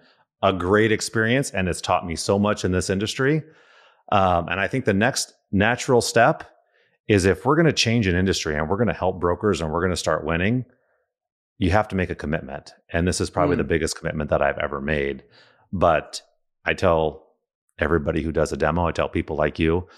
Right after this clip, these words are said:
Speaker 1: there is no one in this country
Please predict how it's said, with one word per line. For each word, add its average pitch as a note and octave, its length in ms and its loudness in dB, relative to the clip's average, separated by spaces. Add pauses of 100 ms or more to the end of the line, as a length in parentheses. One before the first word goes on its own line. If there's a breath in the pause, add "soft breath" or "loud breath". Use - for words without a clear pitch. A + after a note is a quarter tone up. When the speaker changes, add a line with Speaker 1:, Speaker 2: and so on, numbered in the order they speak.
(220 soft breath)
Speaker 1:
there A2+ 260 4
is A2 160 0
no F2 280 2
one B2 480 0
in G#2+ 280 2
this G2 220 2
country D#2+ 540 -6